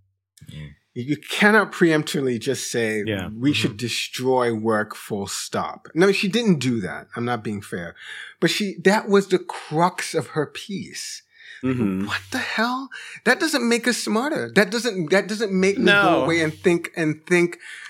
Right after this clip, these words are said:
Speaker 1: um, more insightfully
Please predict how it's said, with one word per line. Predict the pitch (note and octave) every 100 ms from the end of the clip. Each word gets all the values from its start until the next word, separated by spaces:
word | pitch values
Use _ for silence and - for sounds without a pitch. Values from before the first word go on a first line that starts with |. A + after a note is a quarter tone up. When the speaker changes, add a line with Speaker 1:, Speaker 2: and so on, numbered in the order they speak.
| - -
Speaker 1:
um, | D#3 D3 C#3 C3+ D3+ C#3+ D3
more | D3 D3 E3 F3 E3+ E3
insightfully | F3 D#3+ - D#3+ E3 C#3+ C3+